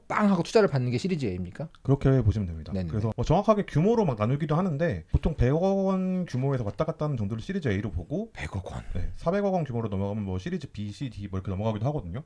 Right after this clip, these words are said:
Speaker 1: 아, 더 큰 게 뒤쪽이군요.
Speaker 2: 네, 그래서 첫 번째 초반 엔진, 그러니까 지구의 중력에서 탈출하는
Speaker 1: 아,
Speaker 2: 로켓이
Speaker 1: 네.
Speaker 2: 그 엔진이라고 보시면 됩니다.
Speaker 1: 백억 원 투자면 웹툰 관련된 회사 중에서 엄청 큰 거 아니에요?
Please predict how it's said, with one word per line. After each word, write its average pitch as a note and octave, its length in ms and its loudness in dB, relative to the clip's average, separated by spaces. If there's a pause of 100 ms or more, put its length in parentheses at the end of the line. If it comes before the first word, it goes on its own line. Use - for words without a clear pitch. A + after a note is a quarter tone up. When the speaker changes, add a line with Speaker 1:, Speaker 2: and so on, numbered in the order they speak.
(140)
Speaker 1:
아, G2+ 120 -4
더 G2+ 120 -6
큰 - 160 -4
게 F3 80 -2
뒤쪽이군요. G2 520 -10
Speaker 2:
네, F#2 200 -2
그래서 D#3 240 0
첫 - 180 -2
번째 A#3 260 2
초반 B3 320 -2
엔진, B2 220 -2
그러니까 G2 260 -6
지구의 F3 460 0
중력에서 C3 380 0
탈출하는 C3+ 580 0 (140)
Speaker 1:
아, - 460 -4
Speaker 2:
로켓이 G#2 380 0 (120)
Speaker 1:
네. E2+ 300 -6 (120)
Speaker 2:
그 D#3 160 6
엔진이라고 A2+ 640 4
보시면 F2+ 220 -6
됩니다. D#2 400 -14
Speaker 1:
백억 A3+ 340 4
원 C4+ 140 4
투자면 A3 1700 4
웹툰 B2 460 0
관련된 G#3 460 6
회사 F#3+ 180 4
중에서 E3 280 2
엄청 C#3+ 240 2
큰 G#3 120 2
거 D#3+ 80 4
아니에요? G2 260 -2